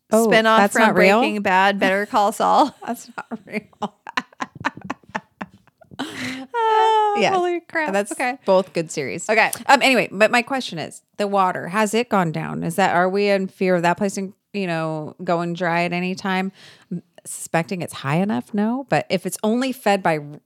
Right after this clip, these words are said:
Speaker 2: N-,
Speaker 1: know,
Speaker 2: no comment.
Speaker 1: seasonal, <laughs> no, you know, no answer. Okay. And then the other thing, are there any, you know, healing or s-, you know, that's under ash, right? If there's all that ash on the bottom, um,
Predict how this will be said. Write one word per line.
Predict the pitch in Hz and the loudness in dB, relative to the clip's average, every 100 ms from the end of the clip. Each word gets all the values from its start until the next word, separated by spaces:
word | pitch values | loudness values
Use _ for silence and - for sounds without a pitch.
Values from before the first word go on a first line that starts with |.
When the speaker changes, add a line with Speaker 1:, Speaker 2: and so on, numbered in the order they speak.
| _ - | _ -6
Speaker 2:
N-, | 165 | -4
Speaker 1:
know, | 151 147 143 | -2 -4 -4
Speaker 2:
no | 175 165 180 | 2 4 4
comment. | 233 175 220 | 6 6 6
Speaker 1:
seasonal, | 220 156 147 165 170 | 4 6 4 2 -2
<laughs> | - | -6
no, | 170 | -2
you | 156 156 | -2 -2
know, | 151 | -4
no | 156 | -4
answer. | 156 147 147 | -4 -6 -6
Okay. | 185 185 554 - - - 247 | -4 -4 -8 -14 -16 -16 0
And | 220 214 | 2 4
then | 240 | 4
the | 240 | 4
other | 233 240 233 | 4 2 2
thing, | 180 147 143 - - - _ | -2 -4 -10 -18 -20 -20 _
are | 208 220 254 | 2 6 6
there | 254 233 214 202 - | 4 2 2 0 -2
any, | 220 220 208 190 180 160 _ _ _ | -4 -2 -2 -4 -4 -8 _ _ _
you | 202 | -6
know, | 175 160 | -2 -4
healing | 170 254 240 226 214 208 202 175 | -4 -2 0 0 0 0 -2 -4
or | 147 | -6
s-, | 175 - - | -8 -12 -8
you | 202 | -8
know, | 196 | 0
that's | 190 220 | 0 0
under | - 226 - | 0 -2 0
ash, | 170 151 107 - - | 2 2 0 -8 -4
right? | 160 156 | -2 -2
If | 151 | -2
there's | 147 156 | -4 -2
all | 139 | -2
that | 139 - | -4 0
ash | 226 233 - | 2 2 0
on | 233 | -4
the | 220 | -2
bottom, | 214 208 202 202 196 185 185 180 175 | 2 2 4 2 2 2 2 0 -4
um, | 165 156 151 147 147 | -4 -2 -2 -2 -4